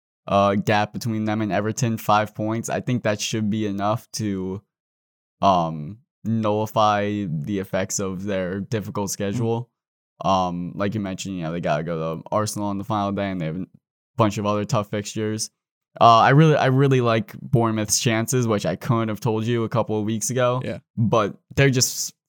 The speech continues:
Speaker 1: finding ways to get results. I mean, they got absolutely trounced by West Ham, but they're finding wins from somewhere. They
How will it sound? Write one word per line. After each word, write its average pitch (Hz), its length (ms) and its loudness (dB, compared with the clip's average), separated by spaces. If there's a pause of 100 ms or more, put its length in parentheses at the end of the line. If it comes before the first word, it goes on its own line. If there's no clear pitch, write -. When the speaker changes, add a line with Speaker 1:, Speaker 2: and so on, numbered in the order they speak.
(120)
Speaker 1:
finding 110 360 4
ways 107 260 0
to 101 80 -4
get 95 280 -2
results. 87 480 -6
I 110 40 -4
mean, 107 280 -2 (180)
they 98 120 0
got 90 200 4
absolutely 85 400 -2
trounced 92 560 -4
by 73 380 0 (320)
West 113 300 2
Ham, 98 320 0
but 95 280 -2 (1300)
they're 131 100 10
finding 135 380 4
wins 107 520 0
from 113 140 -2
somewhere. 104 400 2
They 98 100 -2